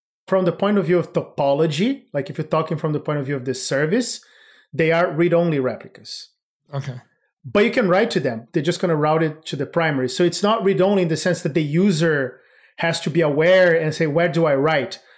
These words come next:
Speaker 1: Like, you
Speaker 2: Got
Speaker 1: can
Speaker 2: it. So
Speaker 1: send H T T P requests to any of them.
Speaker 2: So in,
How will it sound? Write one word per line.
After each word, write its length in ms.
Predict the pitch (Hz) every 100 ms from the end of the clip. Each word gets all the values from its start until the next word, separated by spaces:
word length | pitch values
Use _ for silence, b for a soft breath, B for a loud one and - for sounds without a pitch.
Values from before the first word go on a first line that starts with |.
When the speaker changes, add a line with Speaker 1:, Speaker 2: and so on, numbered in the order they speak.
| b
Speaker 1:
Like, 160 | - 156
you 60 | 160
Speaker 2:
Got 160 | 220
Speaker 1:
can 120 | 240 214
Speaker 2:
it. 20 |
So 140 | -
Speaker 1:
send 280 | 160 147 202 -
H 260 | 196 190
T 80 | 202
T 120 | 190
P 120 | 185
requests 420 | 185 170 185 185 190
to 120 | 190
any 240 | 175 185 180
of 260 | 151 117
them. 360 | 160 156 120 - _ _ _ _ _ -
Speaker 2:
So 220 | - 202
in, 200 | 175